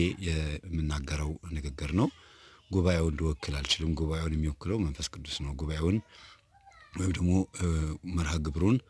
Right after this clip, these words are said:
እ፣ በኃላፊነት የሚረከበው መንፈስ ቅዱስ ስለሆነ መንፈስ ቅዱስ ራሱ በፈለገው መንገድ፣ በተለያየ አይነት መንገድ ይናገራል። እ፣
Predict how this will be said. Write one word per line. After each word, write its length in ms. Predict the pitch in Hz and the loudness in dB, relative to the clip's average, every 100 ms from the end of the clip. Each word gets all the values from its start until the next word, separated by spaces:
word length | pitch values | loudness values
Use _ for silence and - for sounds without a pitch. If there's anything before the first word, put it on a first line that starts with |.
| - - - - - | -20 -20 -20 -20 -2
እ፣ 100 | 85 82 78 73 73 69 - _ - - | 2 2 2 0 -4 -8 -12 _ -14 -4
በኃላፊነት 520 | 80 82 80 85 80 | 0 2 2 2 0
የሚረከበው 560 | 82 76 76 - 87 101 | 0 -2 -2 -2 0 2
መንፈስ 280 | 85 - - | 2 2 -4
ቅዱስ 240 | 82 73 | -2 -2
ስለሆነ 340 | - 73 80 110 - - - - | -2 0 2 2 0 -12 -20 -16
መንፈስ 260 | - 85 - | -4 0 0
ቅዱስ 240 | 87 87 - | -2 -2 -2
ራሱ 260 | 76 73 - 151 - - - - | -2 -4 0 -2 -2 -20 -20 -14
በፈለገው 460 | - 87 82 80 80 | -6 -2 0 0 2
መንገድ፣ 260 | 80 92 156 | 2 2 0
በተለያየ 340 | - 85 80 | 2 4 4
አይነት 180 | 78 73 | 0 -2
መንገድ 240 | 78 78 113 | -2 0 2
ይናገራል። 540 | 87 71 67 69 - - - - - - - _ _ | 2 2 -2 -8 -8 -12 -16 -20 -20 -18 -20 _ _
እ፣ 80 | 92 | -2